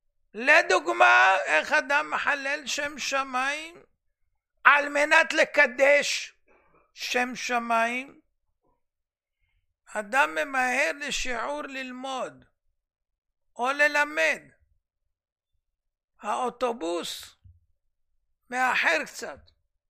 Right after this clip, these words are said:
התור משתרך. האוטובוס הגיע דחוס ומלא.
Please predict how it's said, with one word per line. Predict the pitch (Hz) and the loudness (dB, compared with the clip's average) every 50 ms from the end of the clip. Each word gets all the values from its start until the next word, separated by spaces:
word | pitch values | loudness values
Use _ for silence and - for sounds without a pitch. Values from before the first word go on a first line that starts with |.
| _ _ _ _ _ _ _ _ _ | _ _ _ _ _ _ _ _ _
התור | - - 254 269 - - - - 339 349 330 320 302 302 302 285 | -6 -4 -4 -4 -4 -2 0 4 4 6 6 6 4 2 0 -2
משתרך. | 277 277 294 247 - - - - - 294 285 285 311 320 311 277 - - - - - _ _ _ _ _ _ _ _ _ _ _ _ _ _ _ _ _ _ _ _ _ _ _ _ _ _ _ _ _ _ _ _ _ _ _ _ _ _ - | -4 -8 -6 -4 -4 -4 -6 -2 2 4 4 6 6 6 4 4 2 -2 -10 -14 -18 _ _ _ _ _ _ _ _ _ _ _ _ _ _ _ _ _ _ _ _ _ _ _ _ _ _ _ _ _ _ _ _ _ _ _ _ _ _ -8
האוטובוס | - 214 269 294 302 302 302 302 - 285 294 285 311 359 381 370 - - - | -2 0 2 2 4 2 0 0 0 -2 -2 -2 -2 -4 -4 -4 -4 -6 -10
הגיע | 320 294 285 320 294 294 294 285 294 302 311 311 302 277 - - _ _ _ _ _ _ _ _ _ _ _ _ _ _ _ _ _ - | -10 -10 -10 -8 -6 -4 -2 0 0 2 2 2 0 -2 -4 -8 _ _ _ _ _ _ _ _ _ _ _ _ _ _ _ _ _ -18
דחוס | 202 214 311 294 262 - - 294 381 370 302 - - | -2 2 4 4 4 4 0 -2 -2 -2 -4 -6 -6
ומלא. | 330 320 311 302 294 294 285 285 277 277 262 | -4 -4 -4 0 0 0 0 2 0 0 0